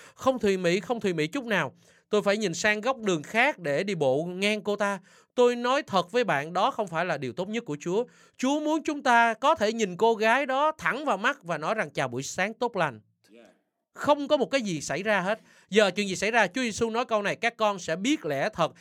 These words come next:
và lẽ thật sẽ buông tha các con." Có một sự khác biệt giữa việc được buông tha tự do và được làm cho tự do.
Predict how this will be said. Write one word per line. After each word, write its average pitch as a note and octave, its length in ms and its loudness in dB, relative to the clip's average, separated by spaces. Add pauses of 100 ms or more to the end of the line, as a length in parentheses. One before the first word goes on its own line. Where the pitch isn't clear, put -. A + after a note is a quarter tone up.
(140)
và F3 100 4
lẽ D#3 200 4
thật - 200 -2
sẽ F3+ 120 0
buông G#3 320 2
tha G3 220 2
các A3+ 220 -2
con." E3 300 -2 (480)
Có C4+ 160 4
một B3+ 180 0
sự E3 100 -2
khác C#4+ 220 -2
biệt F3+ 200 0
giữa F3 180 0
việc G#3 260 -2
được F3 180 -2
buông C4+ 320 -2
tha A#3 240 2
tự E3+ 220 -2
do A3 360 2
và E3 180 -2
được D#3+ 340 -6
làm F3 360 0
cho G#3 260 0
tự C#3 180 -6
do. C3 360 -6